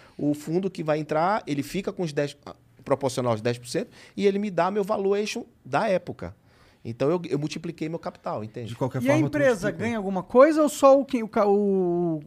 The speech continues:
Speaker 3: investidor anjo? A
Speaker 1: Não.
Speaker 3: empresa ganha alguma, de, tipo, ele comprou seus dez por cento?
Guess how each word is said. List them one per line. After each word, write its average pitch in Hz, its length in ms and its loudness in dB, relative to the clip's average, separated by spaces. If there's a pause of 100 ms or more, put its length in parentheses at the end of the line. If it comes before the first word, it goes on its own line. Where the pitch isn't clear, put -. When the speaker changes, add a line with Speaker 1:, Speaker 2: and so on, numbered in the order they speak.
(100)
Speaker 3:
investidor 196 460 4
anjo? 151 500 0
A - 80 -2
Speaker 1:
Não. 170 60 4
Speaker 3:
empresa 214 320 0
ganha 220 200 -2
alguma, 214 440 -2
de, 185 100 -6
tipo, - 280 -6
ele 180 100 -4
comprou 214 320 -2
seus 226 180 -2
dez 214 160 0
por 220 140 -8
cento? 147 380 -6